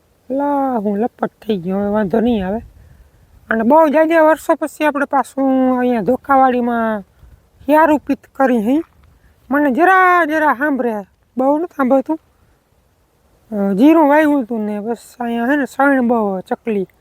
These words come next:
બહુ લાગે. એટલે કાપી નાખે જો રખોલું ના રાખે ને તો. એટલે જીરું વાવ્યું હતું થોડાકમાં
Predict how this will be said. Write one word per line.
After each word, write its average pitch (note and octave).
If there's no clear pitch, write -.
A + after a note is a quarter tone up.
બહુ A#3+
લાગે. F3+
એટલે -
કાપી C4
નાખે F#3+
જો F#3+
રખોલું G#3+
ના B3
રાખે C4
ને G3+
તો. F#3
એટલે G#3+
જીરું D4
વાવ્યું D#4+
હતું B3+
થોડાકમાં B3